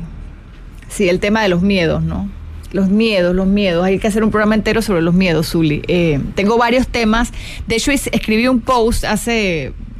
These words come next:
hace no mucho. Si vas a mi otra cuenta, arroba soy Ana Lucía Herrera, hablo. Y el post digo,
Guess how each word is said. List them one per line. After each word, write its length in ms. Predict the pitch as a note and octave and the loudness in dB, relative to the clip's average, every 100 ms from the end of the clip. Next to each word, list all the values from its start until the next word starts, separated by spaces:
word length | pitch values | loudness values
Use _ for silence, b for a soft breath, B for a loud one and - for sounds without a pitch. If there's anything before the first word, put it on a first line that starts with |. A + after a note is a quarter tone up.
| - | -14
hace 220 | - A3 C4+ | -10 -6 -2
no 100 | B3 | 0
mucho. 220 | G#3+ G3 | 0 0
Si 140 | A3+ | 0
vas 120 | A3+ | 2
a 40 | C4+ | 2
mi 80 | A#3 | 2
otra 180 | B3 | 0
cuenta, 280 | A#3+ A#3+ A#3 | 0 0 0
arroba 260 | G#3+ A3 A3 | 2 2 2
soy 180 | A#3+ A3+ | 2 2
Ana 100 | A3 | 2
Lucía 280 | F3+ G#3 | 2 0
Herrera, 440 | F#3+ G3 F#3+ - G#3+ | 0 0 0 0 0
hablo. 360 | A3+ A3+ B3+ - B B B B B | 2 2 0 -4 B B B B B
Y 60 | G3 | -4
el 140 | G3+ | -2
post 480 | G3 - A#3 A3+ G3+ | -2 -4 0 0 2
digo, 420 | A#3 G#3+ A3+ A3+ | 0 2 0 -2